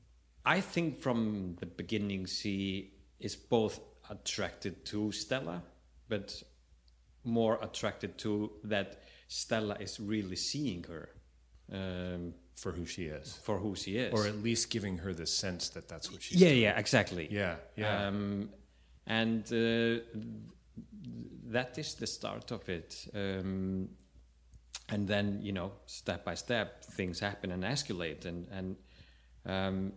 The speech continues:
Speaker 1: I was actually more like a Stella when I was a teenager. I got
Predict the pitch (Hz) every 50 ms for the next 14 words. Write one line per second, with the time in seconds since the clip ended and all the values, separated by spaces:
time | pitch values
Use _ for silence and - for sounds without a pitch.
0 | - - 98 113 147 185 202 185 185 151 - - - - 147 139 - - - 143
1 | 127 113 110 98 104 107 110 120 127 123 107 95 95 92 - 98 - - - -
2 | - 104 104 110 101 92 85 85 90 87 87 85 85 82 80 - - - - 101
3 | 92 95 87 - - - - - - - - - - - - - - - 95 101
4 | 101 - - 107 101 98